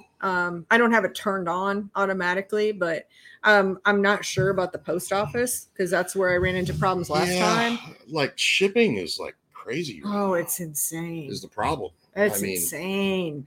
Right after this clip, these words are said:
Speaker 1: Insane.
Speaker 2: it honestly depends on what somebody would be willing to pay. 'Cause I had my, uh, my ex-wife's stepdad, he had a, uh, uh, he's got a Camaro over there in Australia, in Canberra, and he, he had a, uh,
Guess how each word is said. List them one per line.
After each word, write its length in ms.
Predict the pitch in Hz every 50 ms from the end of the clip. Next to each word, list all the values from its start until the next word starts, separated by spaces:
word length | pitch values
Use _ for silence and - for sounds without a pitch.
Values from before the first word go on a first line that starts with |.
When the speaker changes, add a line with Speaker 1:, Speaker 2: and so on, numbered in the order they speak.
| _
Speaker 1:
Insane. 380 | - 180 180 - - 190 185 151
Speaker 2:
it 60 | 120
honestly 340 | 123 131 143 147 139 - 127
depends 320 | 113 101 - 120 113 110
on 60 | 110 110
what 100 | 98 -
somebody 280 | - 117 110 107 101
would 60 | 95
be 100 | 98 98
willing 240 | 98 98 101 101 87
to 60 | 73 -
pay. 420 | - - 120 117 104 90 85 - _ _ _ _ _ _ _ _ _ _ -
'Cause 140 | - 101
I 100 | 120 123
had 400 | 135 139 131 120 110 104 104 -
my, 640 | - 113 110 98 98 98 98 98 98 98 98 98 - - _ -
uh, 340 | 73 107 101 101 98 95 90 -
my 160 | 101 117 120
ex-wife's 720 | 113 - - - 113 110 104 - - - - - - - _ _ _ _ _ _ _ _ _ -
stepdad, 560 | - - 135 135 135 - 92 104 107 101 98 - - - - - - - - _ _
he 140 | - 117 120
had 160 | 120 113 101
a, 260 | 95 92 90 90 92
uh, 220 | 95 92 90 87 85 _ - - - _ _ _ -
uh, 300 | - 104 87 85 90 - - _ _ _ _ _ _ _ _ _ _ _ - -
he's 160 | 127 117 101
got 120 | 107 110 98
a 20 |
Camaro 460 | 78 82 107 107 113 113 104 95 90
over 100 | 90 87 90
there 120 | 90 87
in 80 | 85 85
Australia, 460 | 78 - - - 110 107 92 85 82
in 100 | 82 82
Canberra, 380 | - 110 117 104 90 90 85 - - - - - - - - - - _ _
and 240 | 82 92 101 98 95
he, 240 | 95 113 113 113 110
he 180 | - - 104 123
had 180 | 113 107 101
a, 280 | 98 95 92 92 90 87 85 87
uh, 40 | 87